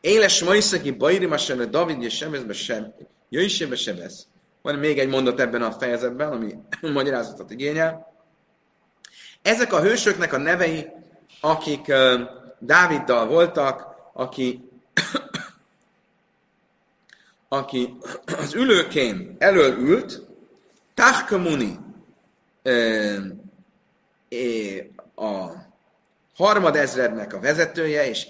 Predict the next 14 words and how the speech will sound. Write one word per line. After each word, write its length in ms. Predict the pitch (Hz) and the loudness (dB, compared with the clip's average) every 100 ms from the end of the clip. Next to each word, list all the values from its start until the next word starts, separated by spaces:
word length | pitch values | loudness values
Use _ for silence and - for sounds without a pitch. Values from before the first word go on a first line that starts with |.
| - | 0
Ecéni, 680 | 233 233 175 131 107 85 - - _ _ _ _ | 0 2 0 0 -2 -8 -16 -20 _ _ _ _
aki 300 | 147 143 135 | -2 -2 -6
nyolcszáz 1080 | 131 131 165 233 196 - 135 117 113 - - _ _ | -6 -2 2 4 2 2 0 0 -4 -8 -14 _ _
holttest 540 | - 165 165 143 113 - | 4 4 4 2 -2 -4
fölött 420 | - 139 127 120 | -2 2 2 0
volt 320 | 120 113 - | -4 -4 -2
egy 240 | 127 113 110 | -4 -2 -4
alkalommal. 840 | 107 104 101 95 92 87 76 - _ _ _ _ _ _ _ _ _ _ _ _ _ _ - | -4 -4 -6 -6 -8 -10 -12 -18 _ _ _ _ _ _ _ _ _ _ _ _ _ _ -20
Ez 80 | 101 | -16
most 160 | 104 - | -16 -4
szabad 240 | 131 110 | -2 -2
fordítás 520 | - 113 107 113 - | -4 -6 -4 -8 -8
volt, 200 | 143 147 | -6 -4
de 400 | 127 120 113 104 | -2 -2 -4 -8